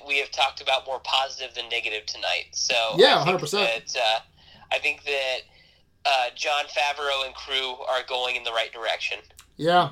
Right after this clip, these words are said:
Speaker 2: I think, uh, next week, if we get a chance to talk about this shit, I think, uh, I got some really good Favreau and, uh, Dave Filoni rumors I wanna bring up to you.
Speaker 1: Ooh,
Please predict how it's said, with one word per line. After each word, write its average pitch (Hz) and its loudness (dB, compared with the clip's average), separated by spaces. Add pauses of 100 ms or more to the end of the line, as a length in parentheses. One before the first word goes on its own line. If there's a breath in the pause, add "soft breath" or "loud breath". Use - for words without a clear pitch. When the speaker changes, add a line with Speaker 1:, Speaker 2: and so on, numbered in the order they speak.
(140)
Speaker 2:
I 147 -6
think, 208 2
uh, 185 4 (100)
next 180 0
week, 180 2
if 151 -4
we 165 -6
get 170 2
a 156 0
chance 170 -2
to 143 -8
talk 156 0
about 151 -2
this 147 -2
shit, 156 0
I 147 -4
think, 165 -2
uh, 160 2 (320 soft breath)
I 160 -2
got 202 4
some 180 -2
really 190 6
good 175 6
Favreau 196 6
and, 170 2
uh, 160 4
Dave 180 4
Filoni 175 4
rumors 147 -2
I 147 -4
wanna 147 -4
bring 151 -2
up 147 -8
to 156 -4
you. 147 -2 (600)
Speaker 1:
Ooh, 127 0